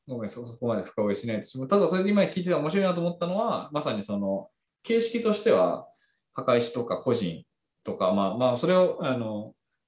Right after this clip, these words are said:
輸入しておきながら、やっぱりこう、特に近代化の流れで国家神道にこうなっていくっていう時に、ま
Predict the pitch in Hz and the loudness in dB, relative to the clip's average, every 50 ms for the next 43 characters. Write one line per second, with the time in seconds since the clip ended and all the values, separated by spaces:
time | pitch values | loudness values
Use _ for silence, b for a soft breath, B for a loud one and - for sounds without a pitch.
0 | _ _ _ 180 147 135 135 151 160 170 160 - - 175 170 160 170 190 208 214 | _ _ _ -2 0 2 4 4 4 4 2 0 0 0 0 2 2 2 2 2
1 | 214 185 147 117 98 98 120 117 113 - - 131 113 101 95 - - 101 95 95 | 4 4 2 2 2 0 -2 -6 -6 -2 0 0 0 0 -2 -4 -2 0 2 2
2 | 95 95 95 - - 98 117 110 104 - 135 135 135 135 135 135 131 143 131 131 | 2 2 0 -4 -4 -4 -4 -4 -4 -4 -6 -2 0 2 4 4 4 2 0 0
3 | 131 127 127 127 131 131 131 117 104 104 101 101 101 101 - 120 120 - 139 131 | 0 0 0 2 2 2 2 2 0 0 0 0 0 -2 -4 -8 -6 -4 -2 -2
4 | 131 - 147 139 131 - 113 104 101 95 - - 101 101 104 104 101 - - 104 | -2 -2 -4 -4 -2 0 0 0 -2 -4 -6 -6 -4 -4 -4 -4 -6 -6 -6 -4
5 | 95 92 90 - - 95 95 90 - - b b b b b b b b _ - | -4 -4 -4 -6 -4 -4 -4 -4 -6 -10 b b b b b b b b _ -2
6 | 151 156 156 180 180 170 131 127 127 131 131 131 135 127 107 92 87 - | 0 0 0 0 -2 -2 -2 -2 0 0 2 2 2 2 2 0 -2 -8